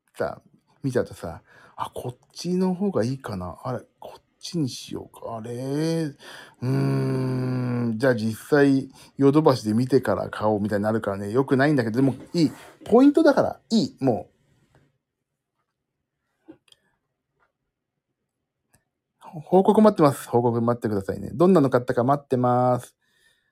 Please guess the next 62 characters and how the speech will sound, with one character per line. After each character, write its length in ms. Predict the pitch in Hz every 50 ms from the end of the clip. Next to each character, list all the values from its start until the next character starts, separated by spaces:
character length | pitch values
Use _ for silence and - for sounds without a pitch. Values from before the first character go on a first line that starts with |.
| _ _ _ _ _ _ _ _ _ _ _ _ _ _ _ _ _ _ _ _ _ _ 101 _ -
ち 60 | -
ょ 40 | 113
っ 40 | -
と 80 | -
ね。 240 | 85 85 85 - _ _ _ _ _ _ _ _ _ _ _ _ _ _ _ _ _ _ _ _ -
寝 140 | 156 160
る 140 | 175 190 214
前 100 | 220 208
に 80 | 170 156
見 60 | 139
た 100 | 139 120
ら、 180 | 107 - - - _ _ _ _ _ _ _ _ _ _ _ _ _ _ _ _ _ _ _ _ _ _ _ _ _ _ _ _ _ _ _ _ _ _ _ _ _ _ _ _ _ _ _ _ _ _ _ -
寝 100 | 143 147
れ 80 | 151 151
な 80 | 151 139
く 60 | 147
な 80 | 147
っ 20 | 131
ち 80 | -
ゃ 40 | 117
い 40 | 104
そ 120 | - 104
う。 120 | 98 - - _ _ _ - - - _ _ _ _ _ -
い 40 | 180
や、 120 | 196 208 -
寝 120 | 202 202 190
る。 180 | 196 208 - -
で 160 | 208 214 220 208
も、 400 | 208 214 226 208 208 208 202 190
ね、 180 | 196 202 202 202 _ _ _ _ _ _ _ _ _ -
買 160 | - - 190
い 40 | 185
ま 120 | 180 170
す。 400 | 160 - - - - - - - - -
も 120 | - 160 160
ら 80 | 170
い 40 | 165
ま 100 | 165 156
す。 320 | - - - - - - - _ _ _ -
ポ 160 | 185 196 202
イ 20 |
ン 60 | 196
ト 100 | 190 196
使 140 | 185 - 175
用 100 | 170 160
習 140 | 156 160 143
慣。 160 | 135 120 95
ほ 180 | 117 139 170 190
ん 40 | 175
と 100 | 175 170
そ 120 | 165 131
う。 80 | - - _ _ _ _ _ _ _ _
だ 80 | - 196
か 80 | 160 131
ら、 40 |
ト 200 | - - 240 262
ー 40 | 285
ト 140 | 277 285 269
バ 140 | 277 277 269
ッ 40 | -
グ 120 | - -
と、 260 | - 135 120 101 92